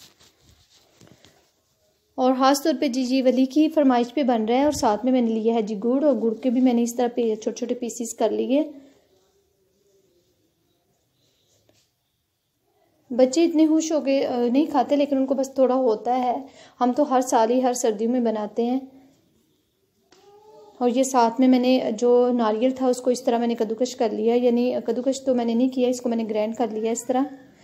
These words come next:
क्योंकि मैंने पहले मैंने सोचा कद्दूकश करती हूँ, लेकिन थोड़ा मुझे मुश्किल लगा कद्दूकश करना, तो फिर मैंने चॉपर में इसको ग्राइंड कर लिया छोटे छोटे उस तरह पीसेस मैंने पहले आपको बताए हैं।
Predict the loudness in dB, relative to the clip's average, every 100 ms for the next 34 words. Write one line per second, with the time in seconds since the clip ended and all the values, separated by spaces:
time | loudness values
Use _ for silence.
0 | -18 -8 -4 0 0 2 0 2 2 4
1 | 6 4 4 2 4 4 2 2 0 0
2 | -2 0 0 0 0 0 0 0 -2 -4
3 | -4 -2 -2 -2 -4 -6 -8 -6 -6 -4
4 | -4 -6 -12 -20 -20 _ -4 -2 0 0
5 | -2 -2 -2 -2 -2 -2 -4 -4 -4 -4
6 | -6 -4 -4 -4 -4 -4 -4 -4 -6 -8
7 | -6 -6 -6 -8 -10 -12 -10 -8 -6 -6
8 | -4 -2 -4 -6 -8 -4 -4 -2 -2 -4
9 | -12